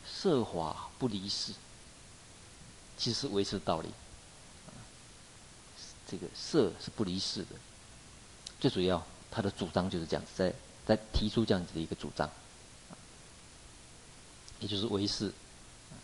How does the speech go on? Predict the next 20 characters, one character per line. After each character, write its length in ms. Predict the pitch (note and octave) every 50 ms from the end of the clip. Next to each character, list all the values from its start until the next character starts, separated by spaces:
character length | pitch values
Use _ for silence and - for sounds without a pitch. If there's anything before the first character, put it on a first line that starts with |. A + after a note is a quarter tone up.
| - - - - - - - - - - - - - - - -
不 80 | A2
离。 160 | G#2+ F#2 F2 - - - - - -
不 80 | E3
离 140 | C3+ A2+ A2+
的 80 | A2 A#2+
意 80 | A#2+
思 120 | A2 A#2 A#2+
是 120 | A2+ A#2
唯， 220 | - E2+ F2 F#2 F2+ - - - - - - - - - - - - -
唯 100 | G#2 A2+
识 140 | - - A#2+
的 80 | G#2
意 100 | G#2 G#2
思 200 | G2+ - - -
啊。 60 | - - - - - - - - - - - - - - - - - - - - - - - - - - - - - - - - - - - - - - - - -
唯 220 | - G2+ G#2 G#2+ A#2
的 80 | A#2+
意 100 | B2 B2+
思 200 | A#2+ A#2 A#2+ A2
是 200 | F#2+ G#2 G#2 F#2+